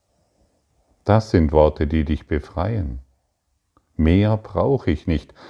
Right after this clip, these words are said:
Alles, was ich mehr will, bringt mich in ein neues Leiden. Alles, was ich mehr will, ist offensichtlich der Schmerz.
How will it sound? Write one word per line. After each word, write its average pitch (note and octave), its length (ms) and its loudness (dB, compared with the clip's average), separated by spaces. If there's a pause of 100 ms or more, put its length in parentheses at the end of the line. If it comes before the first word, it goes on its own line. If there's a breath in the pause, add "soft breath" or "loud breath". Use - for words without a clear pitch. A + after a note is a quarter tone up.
(180 loud breath)
Alles, G#2+ 360 2
was F2+ 160 2
ich E2+ 200 -2
mehr F2 420 0
will, A2+ 280 0
bringt F#2 300 0
mich F#2 180 -4
in F2 160 -2
ein D#2 240 -2
neues F2 400 -2
Leiden. G2 480 -6 (1600)
Alles, F#2+ 320 2
was F#2 180 2
ich E2 140 -4
mehr E2 380 0
will, A2 360 -2 (300 loud breath)
ist F#2+ 200 -2
offensichtlich F#2 800 0
der F2 140 -4
Schmerz. - 800 -6